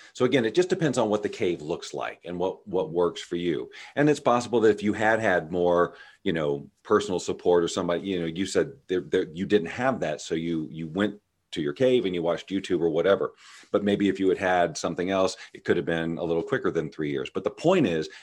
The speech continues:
you were, you were committed to doing it. You, giving up was not an option. And for too many people, giving up is, is an option because they just go right back to, "Well, I'm not dead. I can at least get through my day.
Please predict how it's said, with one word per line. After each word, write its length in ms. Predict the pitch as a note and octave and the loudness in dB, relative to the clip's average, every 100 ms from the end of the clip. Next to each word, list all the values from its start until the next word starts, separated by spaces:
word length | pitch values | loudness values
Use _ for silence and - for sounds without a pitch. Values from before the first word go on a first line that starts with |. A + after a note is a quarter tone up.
| _ | _
you 280 | D#2 G#2+ D3 | -4 4 4
were, 440 | C3+ A2 G2+ F#2+ F#2+ _ _ _ | 6 6 6 2 -4 _ _ _
you 260 | E2+ G2+ C#3+ | -4 2 4
were 480 | A#2+ A2+ G#2 F#2+ - | 6 6 6 2 -2
committed 680 | - F#2+ F#2 G#2+ F#2 C#2 - _ _ _ - | -6 -4 2 2 2 -2 -8 _ _ _ -10
to 80 | - | -8
doing 380 | D2+ E2+ D#2 C#2 | -2 -2 -2 -8
it. 260 | - - _ _ _ - _ | -12 -16 _ _ _ -20 _
You, 200 | F#2 G#2+ - | -8 -8 -10
giving 300 | G2 C#3+ D3 | 2 4 6
up 180 | B2+ A#2+ | 4 4
was 200 | A2 G#2 | 2 2
not 260 | G#2+ G#2+ F#2+ | 2 2 2
an 120 | F2+ | 0
option. 480 | E2+ D#2+ - - - _ - | 0 -2 -4 -14 -16 _ -6
And 200 | F#2+ E2+ | -6 2
for 280 | G2+ F#2+ F#2 | 4 4 0
too 100 | - | 0
many 200 | B2+ A#2 | 2 2
people, 320 | G#2 G#2+ G2+ E2+ | -2 -4 -4 -2
giving 280 | F#2 F2+ | -2 -2
up 200 | E2+ E2 - | -2 -4 0
is, 480 | G2 G2 E2 - - _ - | 4 4 2 -4 -12 _ -2
is 320 | F#2+ G2 D2+ | 2 2 2
an 160 | D#2+ D2+ | -4 -2
option 560 | D#2 D2+ - - - _ - | 0 -2 -4 -12 -16 _ -10
because 300 | E2+ E2+ D#2+ | -4 -2 0
they 100 | F2 | 0
just 200 | F2 - | -2 -2
go 140 | F2+ | 0
right 220 | E2+ F2 | 2 2
back 260 | - E2+ D#2+ | 2 2 0
to, 120 | - | -2
"Well, 240 | E2 A2+ G#2 | 2 4 4
I'm 80 | G2+ | 2
not 240 | F#2+ E2 | 0 0
dead. 380 | G2+ G2+ E2 D2+ | 2 4 2 -2
I 160 | E2+ D#2 | -2 -4
can 240 | - D#2+ | -6 -6
at 80 | E2+ | -4
least 200 | F2 - | -6 -4
get 160 | F#2 - | -4 -2
through 100 | E2+ | -4
my 160 | D2+ | -4
day. 460 | D2 F2+ D#2+ C#2+ | -2 0 0 -2